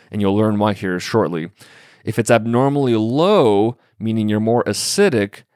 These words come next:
then that's chronic pain. For oxygen, the last one here, the range for the cell is you want oxygen saturation of ninety-five percent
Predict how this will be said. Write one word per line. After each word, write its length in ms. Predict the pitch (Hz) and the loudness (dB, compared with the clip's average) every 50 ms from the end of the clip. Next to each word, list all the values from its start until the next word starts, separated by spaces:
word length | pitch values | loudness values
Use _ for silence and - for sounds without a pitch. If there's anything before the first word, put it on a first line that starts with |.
| _ _ | _ _
then 160 | - 110 107 | -2 0 0
that's 320 | 104 110 113 120 - - - | 2 0 0 0 -2 -6 -10
chronic 800 | _ - - - - - 135 127 127 135 139 135 113 - - - | _ -16 -18 -14 -6 -2 0 0 2 2 0 0 -2 -4 -8 -12
pain. 480 | - - 90 78 80 73 62 - 107 - _ _ _ _ _ _ _ _ _ _ _ _ _ | -14 -12 -12 -10 -10 -12 -12 -14 -16 -18 _ _ _ _ _ _ _ _ _ _ _ _ _
For 220 | - - 120 - - | -6 -6 -4 -2 0
oxygen, 540 | 127 139 143 139 - 110 90 95 98 95 | 0 0 0 0 -2 -4 -4 -4 -4 -4
the 60 | 98 98 | -2 -2
last 260 | 110 117 117 - - | 0 0 -2 -2 -4
one 120 | 107 95 | -6 -6
here, 280 | 104 98 87 82 85 - _ - - - - - - - _ _ | -6 -6 -6 -8 -8 -10 _ -20 -20 -20 -20 -20 -20 -20 _ _
the 120 | - 117 117 | 0 2 2
range 180 | 120 120 113 | 2 0 0
for 80 | - 131 | -2 -4
the 80 | 113 | -4
cell 320 | 107 - - 127 123 117 110 | -2 0 0 2 2 2 2
is 220 | 101 101 101 95 | 2 0 0 -2
you 60 | 110 | -2
want 200 | 117 120 113 - | -2 -2 -2 -2
oxygen 400 | - 110 110 - 110 101 113 110 | -2 -2 -2 -4 -6 -6 -6 -6
saturation 680 | 101 - 120 120 120 - 107 113 113 127 - - 147 131 | -4 -2 -2 -2 -2 0 -2 -2 -2 -2 -2 -6 -6 -4
of 260 | - 104 104 104 87 107 | -2 -2 -2 -2 -2 -2
ninety-five 640 | 104 110 120 127 120 110 - 117 117 120 113 - | -2 -2 -2 -2 -4 -4 -2 0 0 0 -2 -4
percent 480 | - 110 101 - - 127 123 135 123 - | -6 -6 -6 -4 -4 -4 -4 -4 -4 -6